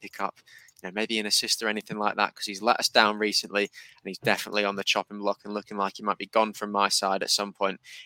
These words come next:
if he doesn't start performing. Before we move on to the guru section, though, boys, Quentin makes a very good point.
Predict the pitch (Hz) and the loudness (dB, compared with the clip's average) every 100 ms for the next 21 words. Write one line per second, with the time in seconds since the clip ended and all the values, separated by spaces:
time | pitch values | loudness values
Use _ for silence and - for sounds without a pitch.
0 | - - 98 104 95 - - 101 - 104 | -14 -8 0 0 0 -2 2 2 2 -6
1 | 113 104 101 98 104 - 160 143 143 127 | -2 0 0 -4 -2 2 4 4 2 2
2 | 120 113 113 123 113 - - - 107 101 | -2 -4 -4 -2 0 0 0 -2 -4 -2
3 | 104 98 98 - 117 113 104 104 90 - | 0 0 0 -2 -4 -4 -4 -2 -2 -2
4 | - 95 104 101 98 90 - 104 98 | -10 -4 0 0 -4 -12 -6 -2 -2